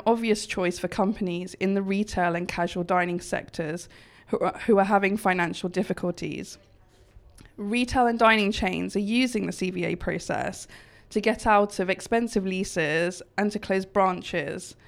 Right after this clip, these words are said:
or to secure substantial rent reductions to make sites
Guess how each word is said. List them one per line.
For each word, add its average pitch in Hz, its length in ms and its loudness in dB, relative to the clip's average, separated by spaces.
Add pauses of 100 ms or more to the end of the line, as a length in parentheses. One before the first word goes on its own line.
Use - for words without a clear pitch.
(420)
or 208 140 4
to 220 120 -6
secure 190 540 0
substantial 208 760 0 (120)
rent 196 260 4
reductions 175 680 -2
to - 160 -6
make 175 320 -2
sites 165 420 -4